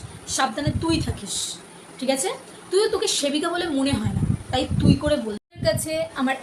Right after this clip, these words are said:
একটা অনুরোধ, আপনারা মঙ্গলা মায়ের লাইভ দেখবেন, মঙ্গলা মা প্রত্যেক দিন লাইভ করে, প্রত্যেকটা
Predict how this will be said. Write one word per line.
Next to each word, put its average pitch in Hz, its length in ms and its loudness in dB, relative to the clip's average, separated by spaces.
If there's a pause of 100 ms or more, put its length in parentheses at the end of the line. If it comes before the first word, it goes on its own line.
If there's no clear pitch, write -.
একটা - 260 -4
অনুরোধ, 220 320 -4 (220)
আপনারা 269 380 4 (400)
মঙ্গলা 247 400 4
মায়ের 285 260 0
লাইভ 226 180 0 (120)
দেখবেন, 208 260 -6 (120)
মঙ্গলা 247 360 2
মা 285 60 -6 (100)
প্রত্যেক 262 300 0 (100)
দিন 294 80 0 (120)
লাইভ 214 160 -6 (120)
করে, 220 160 -4 (360)
প্রত্যেকটা 330 500 4